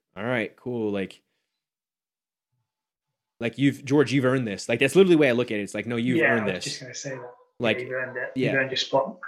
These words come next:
Speaker 1: And it's like, and it's,
Speaker 2: Mm.
Speaker 1: and, and, but the thing is, though, is it just goes to show every time you earn your spot, you have to,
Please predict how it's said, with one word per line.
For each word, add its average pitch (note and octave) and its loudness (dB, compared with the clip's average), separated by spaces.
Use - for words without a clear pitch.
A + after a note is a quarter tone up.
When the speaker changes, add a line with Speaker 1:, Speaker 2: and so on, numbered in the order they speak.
Speaker 1:
And C#3+ 6
it's C3+ 2
like, C#3 2
and C#3+ 0
it's, C#3+ 2
Speaker 2:
Mm. C#3+ 0
Speaker 1:
and, C3+ 0
and, C3+ -2
but C3+ 2
the C3+ -6
thing D#3 -2
is, B2+ 0
though, B2 4
is A2+ -2
it C3 0
just B2+ 0
goes C3 0
to A#2+ -8
show C#3 0
every A#2+ -2
time B2 -6
you A#2+ -4
earn A#2 -4
your A2+ -4
spot, - -8
you A2 -8
have A2 -8
to, G#2+ -6